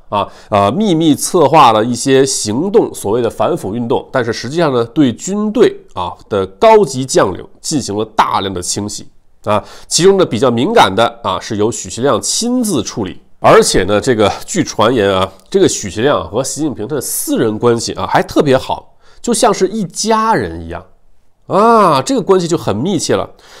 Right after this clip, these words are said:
所以呢，而且两人在这个习近平二零一二年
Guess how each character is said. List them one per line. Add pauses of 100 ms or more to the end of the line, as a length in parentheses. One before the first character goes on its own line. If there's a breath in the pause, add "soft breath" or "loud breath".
(100)
所
以
呢，
而
且
两
人
在
这
个
习
近
平 (200)
二
零
一
二
年